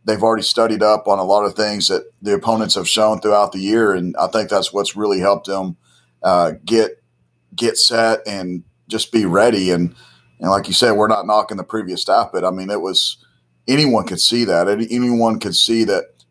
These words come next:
they were getting calls late, and that led to a lot of confusion. And I mean, D Winters,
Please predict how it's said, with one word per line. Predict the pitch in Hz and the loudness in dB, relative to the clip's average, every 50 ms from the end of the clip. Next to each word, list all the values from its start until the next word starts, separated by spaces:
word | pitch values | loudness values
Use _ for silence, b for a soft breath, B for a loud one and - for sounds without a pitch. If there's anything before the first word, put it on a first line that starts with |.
| _ - | _ -2
they | 110 110 | 0 0
were | 110 107 | 0 2
getting | 101 113 110 87 | 0 0 -2 -2
calls | 90 - 113 110 107 110 - - | -2 0 2 2 2 2 2 0
late, | 107 107 104 104 107 101 - - | 0 0 0 0 -2 -4 -6 -8
and | 101 98 95 95 95 90 - - | -8 -6 -6 -6 -6 -8 -4 0
that | 101 101 98 107 | 2 2 2 4
led | 120 110 - | 2 0 0
to | - 110 107 | 0 0 2
a | |
lot | 101 107 110 110 | 2 4 2 2
of | 104 - | 0 -2
confusion. | 98 95 - 107 110 113 113 107 127 131 127 | -8 -10 -8 -4 -2 -2 -2 -2 -2 -2 -2
And | 110 95 95 85 _ _ _ _ _ _ _ _ _ _ _ _ _ _ - - | -2 -2 -4 -8 _ _ _ _ _ _ _ _ _ _ _ _ _ _ -16 -10
I | 95 | -8
mean, | 98 98 90 | -8 -6 -4
D | 82 110 117 117 | -2 0 2 2
Winters, | 110 110 117 120 113 104 107 107 - - - | 4 4 4 2 2 2 0 0 -2 -4 -6